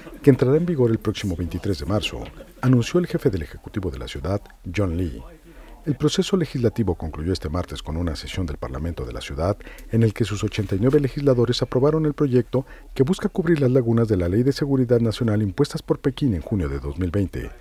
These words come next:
después de que la ciudad registrase multitudinarias protestas antigubernamentales en dos mil diecinueve. La normativa, contenida en el llamado artículo veintitrés de la Ley Fundamental, ha suscitado preocupación en la Unión Europea y en países como Estados Unidos,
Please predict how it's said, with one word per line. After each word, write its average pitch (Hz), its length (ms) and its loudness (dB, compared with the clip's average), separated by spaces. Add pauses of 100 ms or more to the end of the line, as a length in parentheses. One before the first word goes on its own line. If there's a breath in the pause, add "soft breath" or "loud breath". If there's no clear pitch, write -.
(280 loud breath)
después 180 320 2
de 202 80 4
que 190 100 2
la 175 80 6
ciudad 131 340 2
registrase 90 540 -4
multitudinarias 73 720 -2
protestas 104 500 -2
antigubernamentales 92 920 -2
en 69 60 -8
dos 69 140 -10
mil 80 120 -6
diecinueve. 71 680 -6 (680)
La 87 100 0
normativa, 98 640 0 (300 loud breath)
contenida 156 460 6
en 202 80 4
el 185 100 0
llamado 104 260 2
artículo - 380 -4
veintitrés 71 480 -6
de 65 80 -8
la 60 120 -8
Ley 76 120 -6
Fundamental, 73 680 -4 (300 loud breath)
ha 151 60 0
suscitado 170 500 2
preocupación 139 640 2
en 107 80 4
la 90 60 0
Unión 82 220 -2
Europea 82 540 0 (300 loud breath)
y 135 60 4
en 113 80 4
países 135 360 2
como 143 160 -4
Estados 98 340 -2
Unidos, 95 460 0